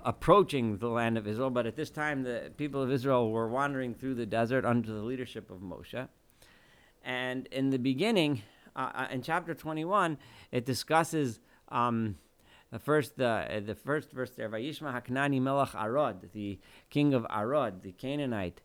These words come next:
"Yoshev HaNegev," living in the Negev region, heard Ki Ba Yisrael, that the people of Israel were coming. "Vayilachem B'Yisrael," and they waged war. And then, and then the Jews conquered those Canaanites. And as they were approaching the land,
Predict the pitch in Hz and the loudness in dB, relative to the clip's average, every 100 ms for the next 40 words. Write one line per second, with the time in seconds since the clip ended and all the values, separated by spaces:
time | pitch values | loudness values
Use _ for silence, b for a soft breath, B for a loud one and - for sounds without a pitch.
0 | - 123 139 139 117 113 139 139 120 110 | -2 0 0 -4 -4 -4 -4 -4 -4 -4
1 | 135 139 120 113 110 139 139 113 127 151 | -4 -2 0 2 2 4 4 2 -2 -4
2 | 120 104 90 b b b 135 151 143 - | -4 -8 -10 b b b 2 2 0 -2
3 | 113 131 143 135 95 107 139 139 120 113 | 0 4 6 4 -2 -8 -6 -4 -4 -6
4 | 110 107 101 - 139 123 123 127 113 98 | -8 -10 -10 -10 -8 -6 -4 -4 -4 -6
5 | 92 - 170 170 143 - B B 120 113 | -6 -4 -2 0 -4 -6 B B 0 2
6 | 110 107 - 180 170 160 - 139 127 117 | 2 0 0 -2 -2 -4 -6 -6 -6 -6
7 | 104 101 98 90 127 175 170 139 b b | -8 -8 -8 -8 0 4 6 4 b b
8 | b b b b b _ _ _ _ - | b b b b b _ _ _ _ -12
9 | - 143 147 170 160 113 147 165 165 143 | -6 -2 2 2 0 0 2 4 4 0
10 | - - 160 143 127 - - 131 139 135 | -4 0 2 2 -2 -10 -2 2 2 2
11 | 123 104 165 175 - 160 160 147 135 127 | -2 2 2 2 0 -4 -2 -2 -4 -6
12 | - - b b b 127 120 185 185 175 | -12 -20 b b b 2 6 6 6 4
13 | 165 151 139 127 160 202 - 156 139 131 | 6 6 4 4 4 4 4 0 0 -4
14 | - _ _ 113 120 147 160 117 135 123 | -10 _ _ -2 0 0 0 0 0 -4